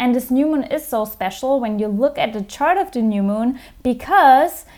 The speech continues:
it's in an exact, like, in an exact to the degree opposition to Uranus in Taurus. And Uranus has been in Taurus for a while now, and it will remain in Taurus for,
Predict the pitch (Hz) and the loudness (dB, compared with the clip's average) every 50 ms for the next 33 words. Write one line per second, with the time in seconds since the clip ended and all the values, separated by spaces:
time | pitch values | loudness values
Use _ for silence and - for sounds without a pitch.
0 | - _ - 277 285 285 - - - 294 269 269 277 262 262 262 254 - - 202 | -20 _ -2 -2 -2 -2 -2 -2 0 2 4 4 4 2 0 0 -2 -4 -6 -4
1 | 214 240 233 247 254 247 - - - - 233 233 220 214 208 233 240 240 240 247 | -2 0 0 0 0 -2 -6 -14 -10 -4 -2 0 0 0 0 -2 -2 0 0 0
2 | 254 247 240 - - 269 269 - - - - - 247 247 262 302 294 294 - - | -2 -4 -6 -6 -6 -8 -8 -10 -14 -14 -4 -2 0 2 2 0 -2 -4 -8 -12
3 | - - - - 311 262 302 294 247 285 285 277 277 262 247 262 269 254 254 - | -12 -6 -2 -2 0 0 0 0 0 0 -2 -2 -2 -2 -2 0 0 0 0 -2
4 | 240 233 - 233 - - 247 233 240 - 240 233 233 233 - 240 226 220 190 196 | -2 -2 -4 -6 -8 -6 -6 -6 -4 -4 -4 -4 -4 -2 -2 -2 -2 -2 -2 0
5 | 214 220 214 190 202 196 190 190 190 202 214 214 208 - - 214 214 226 247 247 | 0 0 0 0 0 -2 0 -2 -2 -4 -4 -6 -8 -8 -6 -4 -2 -2 -2 -4
6 | - - _ - - 311 311 269 185 - - - - - - - - - - - | -6 -12 _ -2 2 4 4 4 2 -2 -6 -12 -18 -20 -20 -20 -20 -20 -18 -6
7 | - 233 233 233 226 220 226 240 226 269 285 294 294 302 302 294 - - - _ | -2 0 2 2 2 2 2 4 6 6 6 6 4 0 -2 -4 -8 -14 -20 _
8 | _ - - - 254 285 285 - 254 226 226 220 214 208 226 214 214 214 208 208 | _ -14 -4 0 0 0 2 0 -2 -2 -2 -2 -4 -4 -4 -4 -4 -4 -6 -6
9 | - 196 190 190 202 240 285 330 320 311 311 311 - - 302 294 - - 214 202 | -4 -4 -2 -2 0 0 0 0 0 0 -2 -2 -4 -4 -4 -4 -4 -4 -4 -4
10 | 202 202 196 190 247 285 302 294 294 - 220 220 226 214 220 226 226 226 226 214 | -4 -4 -2 0 2 2 2 0 -2 -4 -4 -4 -4 -4 -4 -4 -4 -4 -6 -4
11 | - 214 208 202 202 226 214 208 208 208 202 - - 202 190 185 185 190 190 | -4 -4 -4 -4 -2 -4 -2 -2 -2 -4 -6 -8 -6 -4 -2 0 0 -2 -4